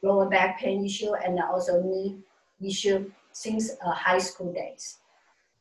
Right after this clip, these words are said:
And it was just, sometimes I could not even,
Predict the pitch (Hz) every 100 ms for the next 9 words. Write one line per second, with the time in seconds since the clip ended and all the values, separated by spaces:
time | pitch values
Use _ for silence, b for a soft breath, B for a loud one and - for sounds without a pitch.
0 | _ _ _ - 214 196 202 - - 214
1 | 208 196 208 - - - _ - 233 233
2 | 254 214 - 202 202 - 208 196 196 220
3 | 220 202